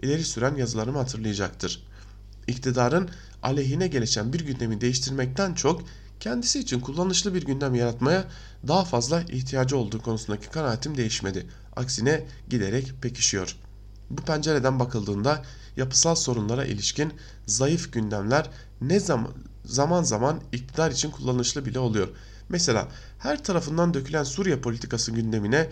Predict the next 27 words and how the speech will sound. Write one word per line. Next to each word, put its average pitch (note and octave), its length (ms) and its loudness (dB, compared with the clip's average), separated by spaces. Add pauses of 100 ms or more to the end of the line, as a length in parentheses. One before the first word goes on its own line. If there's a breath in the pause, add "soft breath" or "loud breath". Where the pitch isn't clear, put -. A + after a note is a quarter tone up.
(240 loud breath)
mektubu C3 460 0
geri C#3+ 220 0
ver A2 140 2
seviyesine G#2+ 600 -2
yaklaşılınca C3 840 0 (320 loud breath)
"Takdim C3+ 380 0
ettik D3+ 320 -2
işte" - 260 -6
cevabından B2 520 2
kullanılabilir B2 800 2
bir C#3 180 -2
başarı C3+ 260 2
havası G#2+ 340 2
üretiliyor. G2 520 -4 (440 loud breath)
Yine F3+ 160 4
örneğin D3+ 440 2 (260 loud breath)
Suriyelilere F3+ 640 4
düşmanlığı D#3 600 2 (260 loud breath)
evrilen C#3 480 4
bir B2 80 2
muhalefet A#2+ 560 0
dili A#2+ 260 2 (380)
neden C3+ 380 4
burada A2 220 0
olduklarını G#2+ 640 -4
değil D3 260 0
de A#2+ 140 0